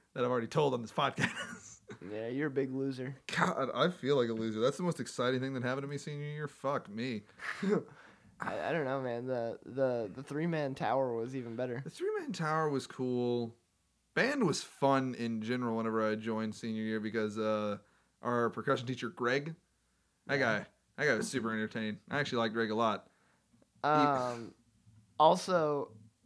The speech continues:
Speaker 2: like, here's the weird thing about high school for me was that, like, for some reason, by the time I was a senior,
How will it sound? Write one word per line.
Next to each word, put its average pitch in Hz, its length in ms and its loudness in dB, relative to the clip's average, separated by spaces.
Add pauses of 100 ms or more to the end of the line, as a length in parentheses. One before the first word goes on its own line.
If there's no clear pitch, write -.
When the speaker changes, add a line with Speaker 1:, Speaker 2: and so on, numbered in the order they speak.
(140)
Speaker 2:
like, 156 340 2 (400)
here's 277 220 0
the 202 100 0
weird 156 340 -2
thing 185 220 -2
about 135 360 4
high 143 180 -2
school 160 280 -2
for 156 140 -6
me 131 340 -4
was 147 300 -2
that, 123 400 0 (540)
like, 135 380 -2 (580)
for 196 180 6
some 185 440 2
reason, 262 840 2
by 165 140 4
the 143 100 -2
time 180 260 0
I 196 100 4
was 185 200 0
a 139 40 -4
senior, 175 680 -2